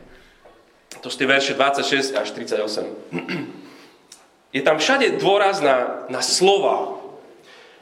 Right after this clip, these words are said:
Nerieši to, koho vidí. To je zaujímavé. Ale rieši, čo počuje.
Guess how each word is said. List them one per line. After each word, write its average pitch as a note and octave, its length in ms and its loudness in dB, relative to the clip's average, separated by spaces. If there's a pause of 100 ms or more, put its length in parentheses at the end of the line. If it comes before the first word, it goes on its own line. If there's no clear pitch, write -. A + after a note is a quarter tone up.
(380)
Nerieši G3+ 500 2
to, - 160 2
koho F#3 300 4
vidí. D3+ 640 -4 (240)
To - 80 -6
je F#3 80 -2
zaujímavé. D#3 480 2 (640)
Ale A#2+ 160 0
rieši, E3+ 420 2
čo E3 300 0
počuje. F#3 480 2